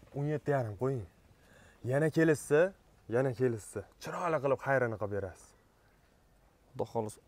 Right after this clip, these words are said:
Speaker 2: O'n yetti yarimga ozgina xayri bor,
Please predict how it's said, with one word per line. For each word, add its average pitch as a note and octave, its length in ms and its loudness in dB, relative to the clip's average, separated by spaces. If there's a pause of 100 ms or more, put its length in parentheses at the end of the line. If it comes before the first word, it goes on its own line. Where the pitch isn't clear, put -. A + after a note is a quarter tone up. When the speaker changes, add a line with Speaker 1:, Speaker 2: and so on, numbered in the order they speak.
(720)
Speaker 2:
O'n D#3+ 180 4
yetti E3+ 300 2
yarimga D#3+ 540 8 (880)
ozgina D#3+ 420 10
xayri C3 260 8
bor, G2+ 180 8